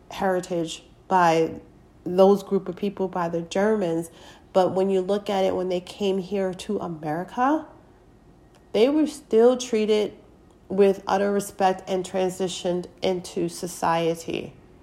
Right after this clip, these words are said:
We were never that. We were never that. And there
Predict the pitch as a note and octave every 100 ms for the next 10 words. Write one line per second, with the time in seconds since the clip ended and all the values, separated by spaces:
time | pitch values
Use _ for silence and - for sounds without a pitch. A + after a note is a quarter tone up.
0 | - - - G#3+ G#3 G3+ F#3+ F3+ E3 E3+
1 | E3+ E3+ E3+ - E3 D#3 C3+ - - -
2 | - - - - - - - G3 F#3 F#3
3 | E3+ D#3+ D#3 D3+ C#3+ - - - - -
4 | - - - - - - - _ - -
5 | - - - - F#3+ F3+ F3+ F3+